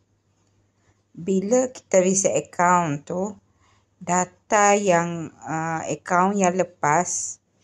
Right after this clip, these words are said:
yang lama tu akan terpadam dengan sendiri dan, um,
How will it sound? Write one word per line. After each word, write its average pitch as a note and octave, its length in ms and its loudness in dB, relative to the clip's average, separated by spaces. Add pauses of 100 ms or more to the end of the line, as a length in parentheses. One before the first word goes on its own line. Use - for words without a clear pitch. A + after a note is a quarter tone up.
(320)
yang E3 160 -2
lama F#3 480 0
tu G3+ 160 -14
akan F3+ 460 -2 (100)
terpadam F3 560 -2
dengan E3 320 -6
sendiri E3 560 -6
dan, G3 400 2 (560)
um, F3 960 -2